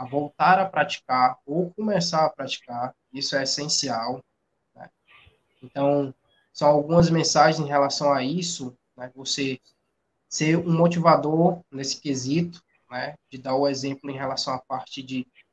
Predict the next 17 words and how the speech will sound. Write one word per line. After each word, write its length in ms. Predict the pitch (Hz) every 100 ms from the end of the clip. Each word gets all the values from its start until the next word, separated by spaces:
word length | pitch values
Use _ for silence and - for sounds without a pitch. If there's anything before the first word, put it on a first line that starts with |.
| _
"Ah, 200 | 143 143
eu 80 | 127
me 120 | 139
mantenho 840 | 147 160 165 160 165 180 196 196 - -
ativo, 920 | 143 - 160 165 175 170 160 147 - _ _
continuei 520 | - 139 143 143 165 170
com 60 |
a 60 | 165
minha 140 | 156
rotina, 520 | 143 135 - 147 143
com 160 | 135 143
as 140 | 151
adaptações 680 | 151 139 135 - - 139 127
que 140 | -
eu 220 | 160 196 -
precisei 680 | 170 165 165 135 143 156 -
fazer", 520 | 135 123 123 143